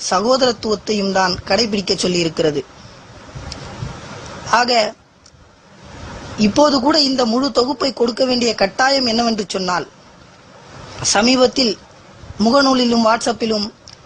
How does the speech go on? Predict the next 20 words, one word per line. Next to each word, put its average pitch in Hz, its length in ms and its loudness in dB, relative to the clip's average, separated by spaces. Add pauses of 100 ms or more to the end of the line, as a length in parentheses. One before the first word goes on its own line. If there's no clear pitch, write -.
இந்த 247 320 4 (340)
போஸ்டரை 269 480 2
வெளியிட்ட 226 420 0
நபர் 214 280 2
இவர்தான் 247 520 2
என்று 196 400 -2
வேறு 269 360 2
ஒரு 233 220 4
புகைப்படத்துடன் 208 800 0 (400)
ஒரு 214 340 2
தகவல் 240 320 4
வந்து 214 220 0
கொண்டிருக்கிறது. 190 720 0
இவரை 220 320 2
பார்த்தவுடன், 220 800 0 (1000)
அஹ், 208 240 6
காவல்துறையிடம் 220 720 2
ஒப்படைங்கள் 208 600 0
என்றும் 196 360 2
சிலர் 214 380 4